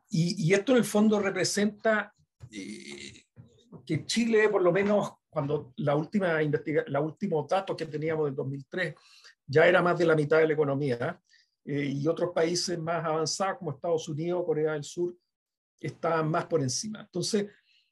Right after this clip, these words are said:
si bien esto es una definición bastante amplia de comunicaciones, en, porque hay todo tipo de actividades vinculadas a esto, por ejemplo, la, también en la administración de salud tiene que ver con esto. Y en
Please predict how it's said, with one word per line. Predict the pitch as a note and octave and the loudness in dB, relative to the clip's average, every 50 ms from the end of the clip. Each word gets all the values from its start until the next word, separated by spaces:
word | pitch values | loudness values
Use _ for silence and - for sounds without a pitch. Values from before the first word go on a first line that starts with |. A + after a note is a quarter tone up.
| _ _ _ _ _ _ _ _ _ _ | _ _ _ _ _ _ _ _ _ _
si | - - - F3+ E3+ | -8 -4 -2 -2 0
bien | F3+ G3 G#3 A3+ A#3 A#3 A#3 - | 2 4 4 4 4 2 -2 -2
esto | - G#3 G3+ G3+ - - A3+ G#3+ | -2 -2 -2 -2 0 2 2 4
es | G3 | 4
una | G3 G3+ G3+ G3 F#3+ F#3 - _ _ | 2 2 2 0 0 -2 -2 _ _
definición | - C#3+ F3 E3+ E3+ D#3+ D3 D3 - G3 F#3+ | -12 -6 -6 -4 -2 -2 -2 -2 -2 -2 -2
bastante | F3+ - - - F3+ D#3 - - - | -2 -4 -2 -2 -4 -2 0 0 2
amplia | G3 A3 A3+ G#3 A3+ A3+ G#3+ | 2 2 0 2 2 2 2
de | G#3 G3+ | 2 0
comunicaciones, | F#3+ F3+ F3 E3+ F3 F3 E3+ - - A#3+ F#3 C3 B2 C3 D3+ - _ _ _ _ _ _ _ _ | -2 -4 -6 -4 -4 -4 -4 -2 0 0 0 0 0 -4 -6 -6 _ _ _ _ _ _ _ _
en, | - E3+ D#3+ - - _ _ _ _ _ _ _ _ _ _ _ _ _ _ _ | -6 -6 -6 -6 -8 _ _ _ _ _ _ _ _ _ _ _ _ _ _ _
porque | - E3 - - E3+ | -10 -8 -6 -4 -2
hay | D#3 D3+ D3+ - - | -4 -4 -4 -6 -4
todo | G3+ F#3+ F3 F3 | 0 0 2 2
tipo | G3+ G3+ G3 F3+ F3 | 0 0 0 2 2
de | E3+ | 2
actividades | D#3+ D#3 - E3 D#3 D3 D3+ D#3+ E3+ F#3 F#3 F#3 E3+ D3 - _ _ | 2 2 -2 -2 0 2 4 4 4 4 4 2 0 -2 -8 _ _
vinculadas | _ - D#3+ D3+ - - D#3+ - F3 F3 F3 G3 | _ -10 -10 -10 -4 -2 2 4 6 6 8 6
a | F#3+ | 4
esto, | - - _ - D3 | 2 0 _ -4 -2
por | C3+ C3+ C3+ | -2 -2 -6
ejemplo, | - D#3 D3 - D#3+ D3 | -6 -8 -6 -2 0 0
la, | C3 B2+ C3 B2 B2 A#2+ A2+ - A2+ - | 2 0 -2 -2 -4 -6 -8 -10 -14 -8
también | - C#3 B2+ B2 D3 D#3 D#3 | -6 -2 0 4 4 6 6
en | D3 C#3 | 6 4
la | C3+ B2+ | 2 2
administración | B2 B2+ B2+ A#2+ - C3 B2 - C#3+ B2+ | 0 0 -2 -2 -4 -6 -8 -6 -4 -4
de | B2+ | -4
salud | B2+ - D#3 F3 G#3+ G#3+ C#3+ | -2 -2 0 2 2 2 2
tiene | D3 C3 B2+ A#2+ | 0 -2 -2 -2
que | B2 | -2
ver | A#2+ A#2 A#2 | -4 -6 -8
con | B2 A#2 A2+ | -8 -12 -12
esto. | - _ - A3 - _ _ _ _ _ - - - - - - - _ _ _ _ | -12 _ -18 -18 -18 _ _ _ _ _ -20 -20 -20 -20 -20 -20 -20 _ _ _ _
Y | - - D3+ C#3+ C3+ C3+ C3 C3+ - - - | 0 2 4 6 6 6 6 4 2 2 2
en | E3 D#3 D#3 | 4 4 4